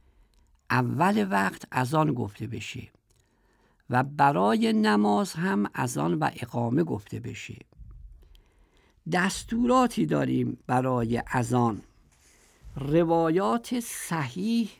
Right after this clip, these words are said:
و حسن و موثق و معتبری داریم دربارهٔ اذان. حتی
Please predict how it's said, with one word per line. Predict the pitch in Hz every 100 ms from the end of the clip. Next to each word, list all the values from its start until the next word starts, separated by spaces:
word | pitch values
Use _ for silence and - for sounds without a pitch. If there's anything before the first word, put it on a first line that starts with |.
| - -
و | 139 139 131 123 117 - -
حسن | 135 - - 185 190 165
و | 143
موثق | 135 135 131 135 - - 165 185 170
و | 156
معتبری | 160 151 - - 156 160 214 240 180
داریم | 147 127 123 123 117 - - _ _ -
دربارهٔ | 127 123 131 131 127 123 120 117 120
اذان. | 123 120 123 107 - - - - - _ _ _ _ _ _ _ _ _ _ - - - -
حتی | - - 196 233 - 220 233